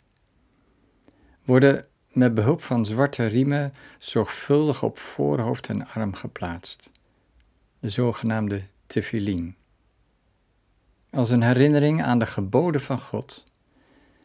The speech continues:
die wat er in ons hoofd omgaat kunnen inspireren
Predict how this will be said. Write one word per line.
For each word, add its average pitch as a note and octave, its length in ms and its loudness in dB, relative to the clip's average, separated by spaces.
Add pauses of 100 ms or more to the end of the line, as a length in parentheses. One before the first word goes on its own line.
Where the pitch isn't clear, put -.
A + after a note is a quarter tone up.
(160)
die B2 440 0 (560)
wat - 220 -4
er - 120 -4
in A2+ 160 0
ons G#2 280 -6
hoofd A2 680 -2
omgaat G2+ 580 -6
kunnen G2+ 240 -4
inspireren G#2+ 920 -6